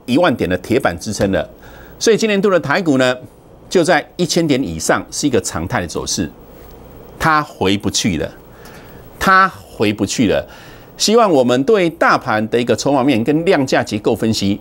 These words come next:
所带给投资朋友是正面的一个思考。所以这盘很漂亮，真的很漂亮啊！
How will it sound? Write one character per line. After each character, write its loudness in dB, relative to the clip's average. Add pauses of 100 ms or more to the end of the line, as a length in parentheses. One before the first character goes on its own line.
(220)
所 -2
带 2
给 -4
投 -2
资 0
朋 2
友 0
是 -4
正 0
面 0
的 0
一 -4
个 -10
思 -2
考。 -4 (840)
所 0
以 4
这 4
盘 0 (600)
很 -2
漂 4
亮， 0 (800)
真 0
的 2
很 2
漂 2
亮 2
啊！ -2